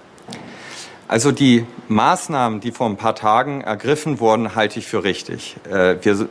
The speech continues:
das Mittel von einer sozialen Distanz, also nicht mehr so eng beieinander zu stehen, ist etwas, was man ausprobieren muss, ob es funktioniert, ähm, und, äh, ein gutes Mittel, um generell einfach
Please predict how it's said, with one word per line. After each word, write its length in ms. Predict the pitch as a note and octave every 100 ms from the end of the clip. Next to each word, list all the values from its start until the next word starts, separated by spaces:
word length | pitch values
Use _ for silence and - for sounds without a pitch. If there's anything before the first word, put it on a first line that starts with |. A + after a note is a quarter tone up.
| G#2
das 340 | G#2 - -
Mittel 480 | A#2 D#3 F3 F3 C#3
von 240 | - B2
einer 400 | A2 A2 G#2+ G#2 G2
sozialen 640 | - A2 - G#2 A#2+ D3+
Distanz, 600 | B2 A2+ - A2 D#3+ D3+
also 400 | - A2+ A#2+ G#2+ - - - - -
nicht 260 | C3 -
mehr 180 | D#3 C#3
so 140 | A#2+ A2
eng 240 | A#2 C#3
beieinander 560 | A#2+ G#2+ G2+ A#2+ E3 -
zu 160 | C#3+
stehen, 440 | - C3 B2 B2 A#2+ - -
ist 360 | - D3+ - -
etwas, 500 | - C3 C3+ B2+ -
was 160 | A#2 A2
man 200 | G#2+ G2
ausprobieren 640 | A2 A2+ - D3+ D3 D3
muss, 280 | C#3 C#3+ C#3+
ob 200 | - -
es 100 | B2
funktioniert, 800 | - A#2 - G#2+ G#2 C3 D#3+ - - - -
ähm, 340 | B2+ B2+ A#2+ - -
und, 400 | B2+ B2 A2+ -
äh, 320 | - A#2 A2 -
ein 180 | A2+ A2+
gutes 400 | D3 E3+ E3 C#3+
Mittel, 240 | C#3+ C#3
um 260 | A2+ A2+ -
generell 640 | B2 E3 B2 G2+ G2+ A2+
einfach 400 | - G#2+ A2+ G2+